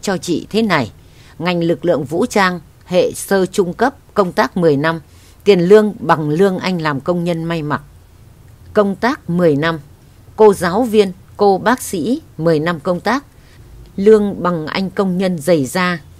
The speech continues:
cho doanh nghiệp. Lương ông chủ tịch xã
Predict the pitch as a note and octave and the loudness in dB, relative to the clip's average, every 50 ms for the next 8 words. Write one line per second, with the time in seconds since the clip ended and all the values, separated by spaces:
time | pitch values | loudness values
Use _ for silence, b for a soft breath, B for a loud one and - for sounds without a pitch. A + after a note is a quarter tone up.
0 | - - - - F#3+ F#3 F3+ F3+ E3+ C3+ C3 G3 F3+ F3 E3 D#3 D#3 - - - | -20 -8 -4 -2 0 0 0 0 -2 -2 -4 -4 -2 -2 0 0 0 0 -2 -6
1 | - _ b b b b b b b b b G3 A3 A3 G#3 G3 G#3 G#3 F#3 - | -18 _ b b b b b b b b b 4 4 4 4 0 0 0 0 0
2 | G3+ D#3+ A2+ - D3 C#3 C#3+ - - E3+ - - G#3 C4+ | -2 -2 -2 -2 -4 -4 -4 -6 -8 -8 -4 -4 -4 -4